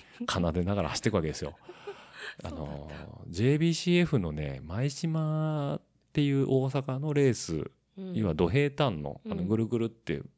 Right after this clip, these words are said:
Speaker 1: いう、
Speaker 2: うんうん。
Speaker 1: あの、コースなんですけど、
Speaker 2: うん。
Speaker 1: まあ、うちのかみさんも見に来たことあると思うんですけど、
Speaker 2: あら。
Speaker 1: 覚えてないと。
Speaker 2: うん。
Speaker 1: はい。あ、大阪のレースですよ。
Speaker 2: うんうん。
Speaker 1: 実業団ね。
Speaker 2: うんうん。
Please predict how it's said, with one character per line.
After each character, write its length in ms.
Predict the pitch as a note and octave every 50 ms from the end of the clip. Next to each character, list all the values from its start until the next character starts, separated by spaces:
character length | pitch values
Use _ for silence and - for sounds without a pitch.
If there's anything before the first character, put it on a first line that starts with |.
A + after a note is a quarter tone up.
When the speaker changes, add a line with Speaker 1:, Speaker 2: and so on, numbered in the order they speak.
| _
Speaker 1:
い 60 | - E2
う、 100 | D#2 D2+ D2 - - - _ _ _ -
Speaker 2:
う 40 | A3+
ん 40 | G#3+
う 0 |
ん。 40 | F2+
Speaker 1:
あ 60 | E2
の、 240 | D#2+ D2+ D#2 D#2 -
コ 180 | - - F#2
ー 40 | E2+
ス 140 | - - E2
な 80 | D2 C2+
ん 80 | -
で 140 | - D2 D2
す 120 | - -
け 100 | - D2+
ど、 240 | E2 G#2 G#2+ F2+ - - - -
Speaker 2:
う 40 | G3
ん。 160 | F#3+ F3+ E3+ D#3
Speaker 1:
ま 80 | C#3 A2
あ、 20 |
う 60 | F2
ち 100 | E2+ -
の 60 | F2+ F2
か 80 | F2+
み 80 | E2 D2+
さ 80 | D#2
ん 40 | C#2+
も 160 | - - - - _ _
見 120 | F#2+ F#2 E2
に 80 | C#2+
来 60 | -
た 100 | - C2
こ 80 | - -
と 120 | - -
あ 40 | -
る 80 | - -
と 200 | - - - - - _
思 140 | - C#2+ C#2+
う 20 |
ん 100 | C3 C3
で 60 | C#3 -
す 80 | -
け 100 | - B2
ど、 180 | B2+ - - - -
Speaker 2:
あ 40 | F3
ら。 80 | E3+ - - - _ _ _ _ _ _ _ _ _ _ _ _ -
Speaker 1:
覚 180 | - F#2 F2+ D#2
え 20 |
て 80 | - D#2
な 100 | C#2+ C2+
い 60 | C2+
と。 120 | - - -
Speaker 2:
う 40 |
ん。 180 | F3+ E3+ - E2
Speaker 1:
は 180 | D#3+ F2 D#2 D2
い。 120 | D2+ - - _ -
あ、 120 | - E2+
大 140 | - A#2 A#2
阪 140 | A#2+ B2 A#2+
の 120 | A2+ A2+
レ 80 | A2+ A2+
ー 20 |
ス 80 | F#2+ -
で 80 | C#3+
す 100 | C#3 -
よ。 100 | C#2 - -
Speaker 2:
う 40 | A#3
ん 80 | A3 G3
う 20 |
ん。 40 | F#3
Speaker 1:
実 200 | F3 F3+ F3+ E3
業 100 | - C#2+
団 120 | - D#2 G2+
ね。 180 | C3+ D3+ D3+ - -
Speaker 2:
う 40 | G#3
ん 40 | G3
う 20 |
ん。 60 | F3+